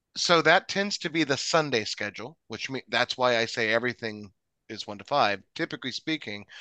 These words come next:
Sunday is one to five, and then the rest of the week, Saturday is usually a little reduced as well, uh, but not as much as Sunday. The rest of the week, though, is, tends to be, like, an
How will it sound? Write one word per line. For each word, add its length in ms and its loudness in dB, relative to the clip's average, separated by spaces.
Sunday 440 4
is 140 4
one 160 0
to 60 -6
five, 480 -2
and 180 -4
then 360 -2
the 120 -6
rest 320 2
of 40 -20
the 160 -4
week, 300 -8
Saturday 560 2
is 140 -2
usually 400 -8
a 60 -16
little 160 -14
reduced 420 -12
as 100 -4
well, 320 -4
uh, 100 -4
but 160 -6
not 180 0
as 120 -8
much 180 -10
as 100 -12
Sunday. 420 -8
The 120 -8
rest 260 -2
of 40 -18
the 100 -6
week, 280 -6
though, 220 -6
is, 140 -10
tends 300 -10
to 80 -20
be, 60 -8
like, 180 -10
an 100 -14